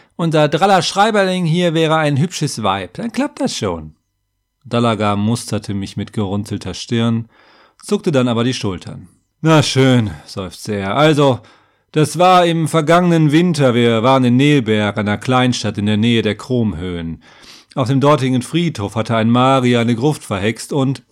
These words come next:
„Äh, warum hat er die verhext, wenn ich fragen darf?“, hakte ich ein. Dalaga sah erst mich an, dann Huck. „Weißt du noch warum?“, Huck hob die Schultern.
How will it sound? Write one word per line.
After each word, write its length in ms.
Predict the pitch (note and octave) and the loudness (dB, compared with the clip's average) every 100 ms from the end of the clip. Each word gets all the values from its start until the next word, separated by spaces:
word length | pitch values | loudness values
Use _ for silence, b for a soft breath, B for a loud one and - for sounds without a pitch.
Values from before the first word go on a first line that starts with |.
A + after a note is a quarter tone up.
| - | -2
„Äh, 640 | A3 G#3+ A3 G#3+ A3+ A#3+ | 2 2 0 -4 -8 -10
warum 600 | F3+ E3+ G#3 F#3+ A3+ G3+ | -10 -4 -2 0 0 0
hat 140 | C3 | 0
er 60 | A#2 | -4
die 120 | A2 | -6
verhext, 520 | A2 B2 F#3 - - | -6 -4 -4 -8 -10
wenn 100 | D3 | -6
ich 100 | D#3+ | -6
fragen 380 | - D#3 D#3 E3+ | -6 -4 -4 -2
darf?“, 480 | E3 E3+ G#3 - _ _ | -2 -2 -4 -8 _ _
hakte 340 | - G#2+ - C3 | -6 -6 -6 -10
ich 200 | A#2 C#3 | -10 -4
ein. 340 | A#2+ C3 C#3+ _ _ - | -2 -2 -6 _ _ -2
Dalaga 420 | A#2+ A#2+ A2 G#2+ | 2 2 2 0
sah 200 | G#2 A2 | 0 -2
erst 220 | G2 - | -4 -4
mich 260 | G#2+ G#2+ C3 | -4 -4 -4
an, 160 | G#2+ | -4
dann 200 | G2+ G2 | -2 -6
Huck. 320 | D2+ - - _ _ - | -8 -12 -16 _ _ -10
„Weißt 340 | G2 F2+ - | -8 -8 -4
du 80 | B2 | 0
noch 220 | D#3 C3 | 2 2
warum?“, 480 | B2 A2 C3 F#3+ A#3 _ _ _ - | 0 0 2 0 -4 _ _ _ -16
Huck 160 | F#2+ | -10
hob 140 | G2+ G2+ | -10 -10
die 100 | G#2 | -12
Schultern. 560 | - G#2 F2+ F#2+ D#2 | -6 -6 -4 -6 -8